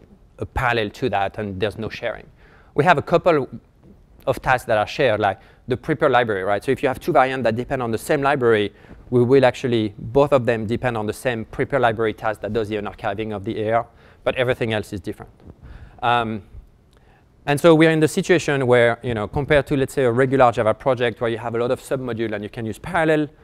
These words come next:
you know, and Gradle will build all the project in parallel, uh, and it's nice. Well, in our case, you may have a case where, you know, um, we have a single project that has a lot of output,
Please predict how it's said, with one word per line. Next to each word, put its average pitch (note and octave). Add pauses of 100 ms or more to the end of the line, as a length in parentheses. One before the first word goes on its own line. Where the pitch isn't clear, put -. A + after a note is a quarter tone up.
(240)
you B2+
know, A#2+
and A#2
Gradle C3
will A#2
build A#2
all A2+
the A2
project A#2
in A2
parallel, C3+ (600)
uh, G#2
and G#2+
it's -
nice. D#3+ (180)
Well, A2+
in A2
our C#3
case, A2
you G#2+
may A2
have A2
a G#2+
case A#2
where, G#2 (540)
you A#2
know, F#2 (340)
um, F#2 (420)
we A#2
have B2+
a A#2
single B2
project A#2
that F#2
has G#2
a G#2+
lot A2+
of G2+
output, G#2+